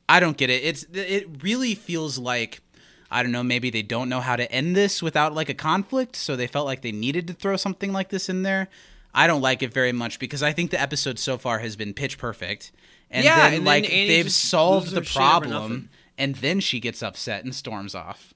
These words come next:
Speaker 1: I don't know.
Speaker 2: And so now she's like, "Well, that City College ad may be a lie, but at least it doesn't do a technicality."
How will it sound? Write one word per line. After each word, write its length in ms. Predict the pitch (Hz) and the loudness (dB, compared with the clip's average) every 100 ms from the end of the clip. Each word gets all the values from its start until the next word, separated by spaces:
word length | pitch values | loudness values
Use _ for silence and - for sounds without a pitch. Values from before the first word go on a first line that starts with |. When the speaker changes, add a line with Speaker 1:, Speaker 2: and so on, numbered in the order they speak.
| _ - | _ -8
Speaker 1:
I 160 | 127 | -4
don't 100 | 127 | -4
know. 180 | 120 87 - _ _ _ _ _ _ - | -4 -8 -14 _ _ _ _ _ _ 0
Speaker 2:
And 160 | 208 | 2
so 160 | - 214 | 4 6
now 220 | 202 196 | 8 8
she's 160 | 196 208 | 6 4
like, 100 | 170 | 4
"Well, 120 | 190 | 8
that 160 | 233 | 6
City 240 | - 226 202 | 6 0 0
College 600 | - 202 226 214 170 - _ _ _ _ - | 4 6 8 6 2 -4 _ _ _ _ 2
ad 340 | 170 165 165 | 6 8 6
may 220 | 151 185 180 | 2 0 2
be 160 | 180 | 4
a 80 | 160 | 4
lie, 560 | 147 180 202 180 151 147 | 4 6 8 8 8 4
but 120 | 156 | 2
at 120 | 156 | 2
least 260 | 214 254 208 | 2 0 -2
it 140 | 165 | 0
doesn't 420 | 185 160 160 139 _ _ _ - 135 | 0 0 -2 -4 _ _ _ -20 -10
do 240 | 170 190 160 | -4 0 2
a 200 | 135 123 | 2 -2
technicality." 1200 | - 220 214 165 147 214 233 214 180 185 190 | -4 0 0 0 2 6 6 4 0 -2 -2